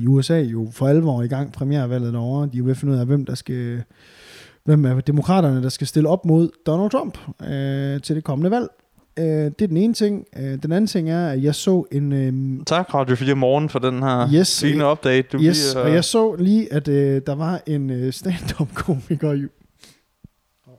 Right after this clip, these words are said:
Speaker 1: det var lige lidt snot ud af næsen der.
Speaker 2: Ja, det,
Speaker 1: Øh, jeg så,
Speaker 2: det er sådan,
Speaker 1: at
Speaker 2: folk bliver syge, Anders.
Speaker 1: <laughs> Ja, det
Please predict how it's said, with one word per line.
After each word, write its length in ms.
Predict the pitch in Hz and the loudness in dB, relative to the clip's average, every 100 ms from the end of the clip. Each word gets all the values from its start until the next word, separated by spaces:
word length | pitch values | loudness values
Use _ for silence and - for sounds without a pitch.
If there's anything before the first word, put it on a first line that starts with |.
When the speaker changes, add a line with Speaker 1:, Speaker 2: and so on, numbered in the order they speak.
| _ _ _ | _ _ _
Speaker 1:
det 80 | |
var 80 | 143 | -18
lige 120 | 117 | -18
lidt 100 | 113 113 | -18 -18
snot 200 | 139 135 | -18 -16
ud 80 | |
af 60 | 110 | -14
næsen 320 | 123 151 135 | -14 -10 -2
der. 60 | 175 | 0
Speaker 2:
Ja, 80 | 110 - | 0 -2
det, 400 | 135 131 - - - _ - - - _ _ _ - | 2 2 0 -12 -20 _ -20 -20 -20 _ _ _ -4
Speaker 1:
Øh, 220 | 147 147 | -2 0
jeg 100 | 160 | 0
så, 100 | 220 | 2
Speaker 2:
det 60 | 190 | 2
er 40 | |
sådan, 140 | 151 127 | 2 -2
Speaker 1:
at 60 | |
Speaker 2:
folk 180 | 120 117 | 0 0
bliver 140 | 117 | 0
syge, 300 | 117 156 185 | -4 -6 -2
Anders. 340 | 160 180 160 - | 0 0 -4 -8
Speaker 1:
<laughs> 40 | |
Ja, 40 | |
det 80 | 180 | -8